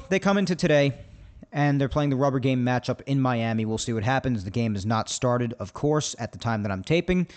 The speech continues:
<sighs> Hopefully they win the series. But if they can't win a series against the White Sox, then <laughs>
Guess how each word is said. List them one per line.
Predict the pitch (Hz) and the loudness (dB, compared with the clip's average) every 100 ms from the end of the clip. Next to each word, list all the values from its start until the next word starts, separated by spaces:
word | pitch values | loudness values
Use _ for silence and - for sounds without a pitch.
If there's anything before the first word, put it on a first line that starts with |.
| - - _ _ _ _ _ _ _ _ _ - _ _ - | -20 -20 _ _ _ _ _ _ _ _ _ -20 _ _ -8
<sighs> | - - - - - - - - - | -6 -6 -10 -14 -20 -20 -20 -20 -4
Hopefully | 151 143 135 123 | -2 0 2 2
they | 117 | 2
win | 107 | 0
the | 92 | -2
series. | - 87 90 95 | -4 -4 -4 0
But | 143 147 | 0 0
if | 175 160 | -2 0
they | 185 | 0
can't | 214 214 202 | 2 2 2
win | 180 | 0
a | |
series | - 165 156 120 | 2 2 4 2
against | 139 131 | 0 0
the | 120 | -2
White | 117 113 | 0 -2
Sox, | - 110 107 - | -2 -2 -2 -4
then | 113 127 123 120 - _ _ _ _ _ _ _ _ _ | -2 0 0 -2 -4 _ _ _ _ _ _ _ _ _
<laughs> | - | -2